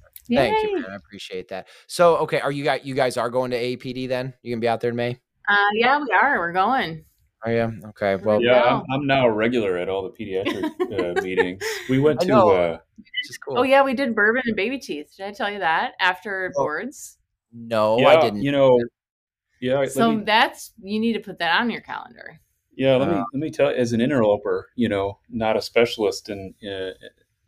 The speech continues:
Speaker 3: I don't know if those guys listen to your podcast or not, but, um, they do a nice, uh, we had an awesome time. The parties at that were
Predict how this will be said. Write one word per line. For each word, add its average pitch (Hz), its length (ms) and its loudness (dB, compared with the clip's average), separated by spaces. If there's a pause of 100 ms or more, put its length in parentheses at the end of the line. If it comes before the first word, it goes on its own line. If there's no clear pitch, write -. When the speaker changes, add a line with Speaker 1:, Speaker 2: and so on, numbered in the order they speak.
(460)
Speaker 3:
I 123 80 4
don't 156 100 2
know 135 120 6
if 120 100 0
those 127 180 2
guys 117 320 2
listen 120 240 0
to 98 40 0
your 87 120 -4
podcast 110 580 -4
or 87 80 -8
not, 82 320 -8
but, 90 280 -6
um, 80 380 -6 (120)
they 123 160 -2
do 170 240 2
a 87 60 2
nice, 92 480 -2
uh, 76 340 -2 (200)
we 170 100 -4
had 190 80 -2
an 82 100 -6
awesome 87 380 -2
time. 101 420 -4
The 92 80 -4
parties 120 380 0
at 87 140 2
that 87 200 2
were 85 300 -4